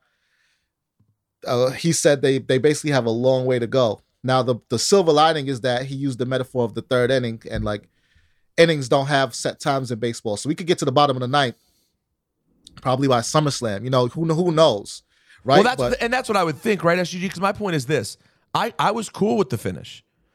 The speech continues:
Speaker 2: but I do agree with the fans who say Cody is so over right now.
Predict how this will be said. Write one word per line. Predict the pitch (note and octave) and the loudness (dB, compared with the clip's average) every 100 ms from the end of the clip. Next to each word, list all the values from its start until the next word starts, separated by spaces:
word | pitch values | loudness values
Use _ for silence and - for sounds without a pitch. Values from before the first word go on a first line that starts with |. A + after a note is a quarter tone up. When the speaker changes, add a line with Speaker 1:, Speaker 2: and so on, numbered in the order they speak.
| _ - | _ 0
Speaker 2:
but | D3 | 2
I | D#3 | 0
do | C#3 F3 A#3+ | -4 -4 -2
agree | A3 F3 E3+ | -2 0 -2
with | E3 | -2
the | C#3 | -4
fans | - D#3+ E3+ D#3+ | -2 -2 -2 -4
who | - B2+ | -6 -8
say | - C3+ B2 A#2 G#2+ - _ _ _ _ _ _ _ _ _ - | -4 -2 0 0 -2 -8 _ _ _ _ _ _ _ _ _ -8
Cody | - F#3+ G3+ F#3 | 0 0 0 -4
is | D3 C3+ | -4 -6
so | - - D#3 D#3 E3 - | -8 -6 0 0 0 0
over | C#3 D#3+ C3+ B2 | 0 0 -2 -2
right | A2+ G#2+ | -2 -4
now. | G2+ G2+ F2 E2 | -6 -8 -8 -12